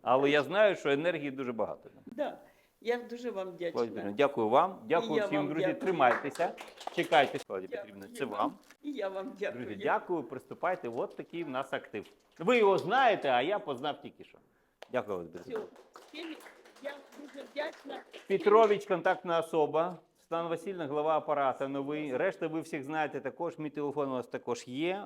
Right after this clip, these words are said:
Speaker 1: Ми зробимо зустріч, пропишемо напрямки, потім зберемо перше коло, друге коло, і будемо далі працювати. Ви
Speaker 2: Дуже
Speaker 1: знаєте
Speaker 2: вам
Speaker 1: план,
Speaker 2: вдячна.
Speaker 1: так що готуйтеся.
Speaker 2: Я знаю. Готуюся в будь-який час, коли треба, я прийду.
Speaker 1: Нам потрібно, щоб наша керуюча працювала краще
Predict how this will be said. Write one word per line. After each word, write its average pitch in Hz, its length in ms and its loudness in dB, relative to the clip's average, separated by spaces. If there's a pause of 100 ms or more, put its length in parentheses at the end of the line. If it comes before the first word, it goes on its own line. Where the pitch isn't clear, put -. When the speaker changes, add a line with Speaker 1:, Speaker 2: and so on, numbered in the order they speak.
Speaker 1:
Ми 139 220 -6
зробимо 143 500 -4
зустріч, 180 380 -6
пропишемо 123 540 -8
напрямки, 170 560 -2
потім 135 320 -6
зберемо 120 680 -2
перше 175 340 -2
коло, 139 320 -6
друге 151 460 -6
коло, 123 460 -4 (240)
і - 40 -16
будемо 135 320 -8
далі 123 220 -4
працювати. 85 540 -14
Ви 110 40 -8
Speaker 2:
Дуже 123 80 -2
Speaker 1:
знаєте 151 340 2
Speaker 2:
вам 151 80 -6
Speaker 1:
план, 175 260 6
Speaker 2:
вдячна. - 300 -16
Speaker 1:
так 143 140 -14
що 139 140 -10
готуйтеся. 123 480 -10
Speaker 2:
Я 277 160 -12
знаю. 185 500 -16
Готуюся 254 640 -12
в - 20 -18
будь-який 262 400 -14
час, 202 460 -12
коли 214 200 -10
треба, 247 380 -12
я 214 200 -12
прийду. 170 440 -16 (100)
Speaker 1:
Нам 220 220 6
потрібно, 190 500 0
щоб - 200 -12
наша 180 260 -2
керуюча 131 680 -4 (640)
працювала 113 460 -6
краще 165 540 -8